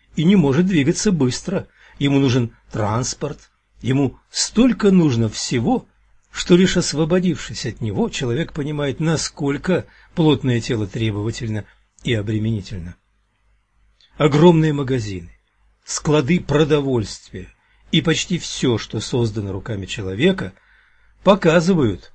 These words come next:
сколько труда затрачивается на удовлетворение потребностей тела. Ничего этого не нужно в мире надземном, ни заводов,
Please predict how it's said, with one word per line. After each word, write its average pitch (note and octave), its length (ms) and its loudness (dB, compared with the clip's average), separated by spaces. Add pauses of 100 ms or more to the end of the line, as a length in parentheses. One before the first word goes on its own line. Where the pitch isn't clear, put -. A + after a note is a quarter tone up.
сколько C3 560 0
труда C3 400 0
затрачивается G#2+ 880 -6 (320)
на D3 180 4
удовлетворение C#3 1040 0 (100)
потребностей B2+ 840 -4
тела. F2 480 -12 (1040)
Ничего D#3 880 2
этого A#2+ 520 -2 (180)
не A#2+ 200 0
нужно A#2+ 420 0
в A2 80 -6
мире A#2+ 260 0
надземном, A#2 640 -4 (500)
ни A#2+ 240 0
заводов, G#2+ 760 -4